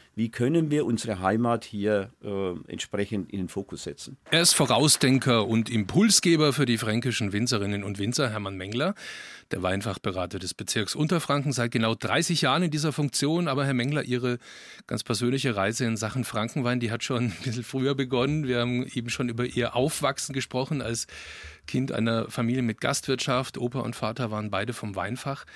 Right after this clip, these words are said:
Speaker 2: Jetzt weiß ich aus Ihrer Vita, dass Sie das Jahr neunzehnhundertzweiundsiebzig mal bezeichnet haben in dem Interview als das Jahr Ihres ersten Weinjahrgangs.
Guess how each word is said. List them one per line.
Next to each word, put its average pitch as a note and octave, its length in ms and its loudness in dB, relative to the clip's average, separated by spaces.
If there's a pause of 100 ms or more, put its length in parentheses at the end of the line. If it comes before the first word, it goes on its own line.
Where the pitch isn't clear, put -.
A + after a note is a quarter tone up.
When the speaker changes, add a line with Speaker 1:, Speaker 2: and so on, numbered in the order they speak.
(460)
Speaker 2:
Jetzt A#2 240 0
weiß A#2+ 160 4
ich C#3 120 0
aus B2 140 0
Ihrer B2 260 0
Vita, D3+ 320 0
dass C3 220 -2
Sie C#3+ 120 -2
das B2+ 180 -4
Jahr A#2 260 2
neunzehnhundertzweiundsiebzig B2 1700 -2
mal D3 160 0
bezeichnet C3 540 -4
haben C#3+ 240 -4
in B2+ 100 -6
dem B2+ 120 -4
Interview C#3 420 -4
als B2 160 -6
das A#2+ 200 -2
Jahr G#2+ 360 -2
Ihres B2 340 -2
ersten B2+ 500 -2
Weinjahrgangs. G2 880 -2